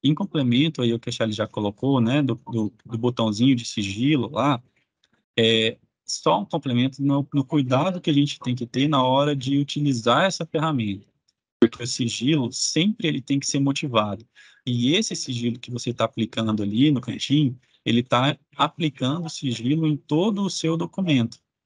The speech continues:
E sigilo no documento como um todo, você tá dizendo, né, você tá justificando que todo documento precisa ser sigiloso. Nesse caso do orçamento sigiloso, ou você não quer revelar seu preço estimado,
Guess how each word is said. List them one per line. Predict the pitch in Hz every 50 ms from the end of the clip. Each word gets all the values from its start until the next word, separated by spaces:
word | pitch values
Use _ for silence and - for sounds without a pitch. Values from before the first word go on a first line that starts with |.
| _ _ _ _ _ _ _ _ -
E | 123 117
sigilo | - - 139 120 113 113 120 151 160 160 151 135
no | 127 123
documento | 123 123 123 113 - 120 117 123 131 127 -
como | - 113 107
um | 101 101
todo, | - 143 151 151 135 120 -
você | 113 117 117 - 117
tá | 120 120 120
dizendo, | 113 - 139 156 143 127 - 104 117 143 196 180 135
né, | 117 117 123 156
você | 156 - - -
tá | - 117 113 113
justificando | 107 120 143 - - - - 131 123 - 120 123 135 135
que | - - -
todo | - - - 143 147 175 214 247 190 175 147
documento | 147 143 - - 127 120 131 139 -
precisa | - 139 131 - 139 131
ser | - 143 131
sigiloso. | - 135 123 135 151 135 113 104 - - - _ _ _ _ _ _ _ _ _ -
Nesse | 120 117 139 165 247 247 - - 127
caso | - - 123 120 117 117 110 113 110
do | 107 113 117
orçamento | 123 123 120 - 120 113 110 113 123 147 180 185 160 -
sigiloso, | - - 131 107 104 98 101 107 117 127 127 117 - 127
ou | 135 113 107
você | 101 113 107 - - 120
não | 127 143 139
quer | - - - 147
revelar | 147 139 123 117 107 117 113 117 110 110 - _ _ _ _ _ _ _
seu | - - 135 143 139
preço | 135 127 123 120 120 117
estimado, | 110 - - 113 110 113 127 - 120 131